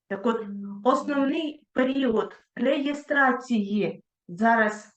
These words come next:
мова йде не про складання Н М Т, а реєстрації з третього квітня до третього травня.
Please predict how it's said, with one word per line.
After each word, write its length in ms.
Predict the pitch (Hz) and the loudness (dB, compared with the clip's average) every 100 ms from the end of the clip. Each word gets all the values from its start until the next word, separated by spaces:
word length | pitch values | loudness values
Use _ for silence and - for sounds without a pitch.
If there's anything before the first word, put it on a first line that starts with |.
| - | -4
мова 320 | 214 233 233 | 0 2 2
йде 220 | 208 208 | 2 2
не 220 | 208 233 294 | 2 0 0
про 200 | 349 330 | -2 -4
складання 640 | - 311 254 247 208 202 | -2 -2 2 2 2 -2
Н 220 | 202 208 | -2 -2
М 200 | 208 202 | 0 -2
Т, 220 | 202 196 190 | -4 -8 -6
а 120 | 190 | -4
реєстрації 920 | 208 202 196 - 214 214 202 - - - - - - - | 0 0 -2 -2 0 0 -2 -8 -12 -14 -20 -20 -20 -20
з 100 | - | -12
третього 540 | - 262 220 190 175 160 | 0 2 2 -2 -8 -6
квітня 460 | 220 254 311 330 - | -4 -4 -4 -8 -8
до 200 | 175 180 | -6 -4
третього 640 | 190 190 190 202 185 180 _ _ | -4 -6 -6 -6 -6 -8 _ _
травня. 580 | 180 185 180 170 - | -4 -2 -2 -4 -10